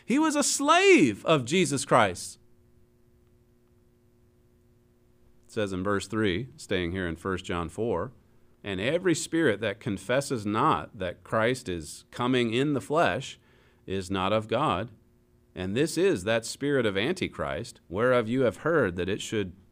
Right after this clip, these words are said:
that it should come, and even now already it is, uh, is it in the world." Again, that word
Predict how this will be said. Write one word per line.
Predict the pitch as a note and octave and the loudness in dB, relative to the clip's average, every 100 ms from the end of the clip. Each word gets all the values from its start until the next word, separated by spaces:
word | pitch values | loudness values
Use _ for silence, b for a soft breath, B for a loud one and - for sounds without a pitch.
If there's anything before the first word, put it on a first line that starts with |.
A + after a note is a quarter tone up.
| _ - | _ -10
that | G2 | -4
it | A2 | -4
should | - G#2+ D#2 | -4 -8 -6
come, | B2 A#2 E2+ E2+ | -2 -2 -2 -4
and | F2+ | -4
even | A2 G#2+ F2+ | -2 -2 -4
now | A#2 G#2+ D#2 - | -4 -2 -4 -2
already | G2+ B2+ C#3 C#3+ D2 E2+ - b b b b b b - | 0 2 2 0 0 -6 -12 b b b b b b -6
it | A2 - | -6 -4
is, | G#2 G#2 G#2 - - b b b - | -4 -2 -4 -8 -16 b b b -10
uh, | E2+ - | -8 -4
is | A#2 A2 | -4 -2
it | A2 - | -4 -4
in | G2 G2 G2+ | -6 -6 -6
the | F#2+ | -6
world." | F#2+ G2 E2+ G#2+ A2+ - _ _ _ _ _ _ _ - G#2+ | -4 -4 -4 -6 -10 -20 _ _ _ _ _ _ _ -20 -14
Again, | F#2 G#2+ F#2 | -8 -6 -4
that | F2+ G#2+ | -6 -4
word | G#2+ G#2 F2 | -2 -2 -4